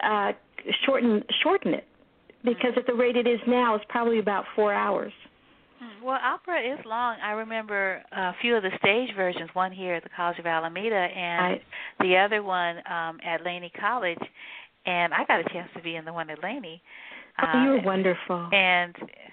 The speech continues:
Speaker 2: you're so kind. And, uh, both were just, it was, you know, it's, it, the, the piece always gets, you know, such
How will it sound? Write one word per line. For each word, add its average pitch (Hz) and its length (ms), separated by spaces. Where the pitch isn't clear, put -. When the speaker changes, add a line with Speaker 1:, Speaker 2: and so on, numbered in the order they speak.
Speaker 2:
you're 160 160
so 143 220
kind. 143 300
And, 208 300
uh, 208 280
both 240 360
were 196 140
just, 180 280
it 233 100
was, 214 100
you 226 160
know, 202 140
it's, 196 220
it, 196 240
the, 185 340
the 202 60
piece 302 360
always 208 460
gets, 180 260
you 208 120
know, 175 140
such 214 260